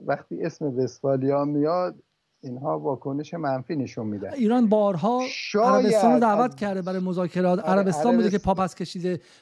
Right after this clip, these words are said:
Speaker 2: برای اینکه اگر ایران در عرض شش سال در سوریه سی و دو میلیارد خرج کرد،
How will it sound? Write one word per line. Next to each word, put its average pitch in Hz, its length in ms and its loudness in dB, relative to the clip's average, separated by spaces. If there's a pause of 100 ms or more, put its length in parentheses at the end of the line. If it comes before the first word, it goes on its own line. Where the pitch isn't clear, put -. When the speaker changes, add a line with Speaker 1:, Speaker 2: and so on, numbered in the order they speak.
Speaker 2:
برای 185 100 2
اینکه 214 200 0
اگر 233 180 0
ایران 220 360 2
در 214 180 0
عرض 208 260 -4
شش 254 280 -4
سال 190 300 0
در 180 120 0
سوریه 185 340 -2
سی - 180 -2
و 180 40 4
دو 214 120 2
میلیارد 185 380 2
خرج 170 360 -4
کرد، 196 280 -2